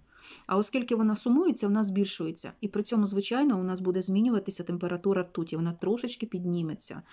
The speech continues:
адже втрат енергії у нас немає. Саме про це говорить нам закон збереження енергії.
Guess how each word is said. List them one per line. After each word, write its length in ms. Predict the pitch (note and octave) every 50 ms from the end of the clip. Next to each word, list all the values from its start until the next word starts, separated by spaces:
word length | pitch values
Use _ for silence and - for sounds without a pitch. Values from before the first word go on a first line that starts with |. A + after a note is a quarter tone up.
| - - -
адже 240 | - F3+ F3+ F3 F#3
втрат 380 | F3+ - G#3+ G#3 F#3+ F3+ -
енергії 380 | D#3+ D#3+ F3 A3 C4+ C4+ C4+ C4 - -
у 60 | F3
нас 380 | D#3+ E3 G3 - - - -
немає. 440 | G#3 F#3+ F#3+ F3 E3 D3 D3+ E3 G3+ - _ _ _ _ _ _ _ _
Саме 260 | - - A3 G3 G3
про 160 | G3 - G#3
це 180 | G3+ - - E3+
говорить 420 | E3+ F#3+ F#3 B3 D#4 F4+ D#4+ -
нам 260 | A#3+ A#3 A3+ A3 G#3+ G3+
закон 360 | - G3+ F3 - G#3+ C4 C4+
збереження 520 | C4+ - E3+ F3 F#3+ G#3+ G3+ F#3 F#3 F3
енергії. 440 | E3+ D#3+ F3 F3+ - - - F3 E3+